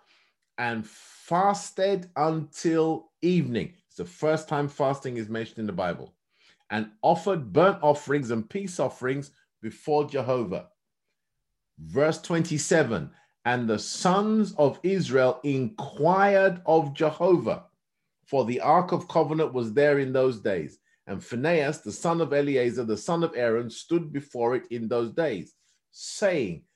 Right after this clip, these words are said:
'Shall I yet go out to battle against the sons of Benjamin, my brother, or shall I stop?" And Jehovah said, "Go up,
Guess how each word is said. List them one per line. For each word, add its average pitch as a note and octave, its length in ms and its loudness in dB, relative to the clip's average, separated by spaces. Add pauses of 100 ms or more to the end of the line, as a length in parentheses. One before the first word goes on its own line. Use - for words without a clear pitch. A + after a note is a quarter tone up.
(160)
'Shall - 560 2
I D3+ 140 4
yet E3 600 0
go D3+ 260 4
out D#3 380 0 (420)
to F#2+ 280 -6 (380)
battle D3+ 340 0
against D3+ 400 -4
the - 80 -6
sons D#3+ 380 -4
of A2 140 -6
Benjamin, D#3+ 520 0
my B2 180 -2
brother, G#2+ 500 -4 (200)
or G#2 160 -4
shall G#2+ 480 -6
I G2 140 -2
stop?" - 380 -14 (680)
And E2 160 -10
Jehovah C#3+ 640 0
said, A#2+ 460 -6
"Go D#3+ 220 4
up, - 380 -2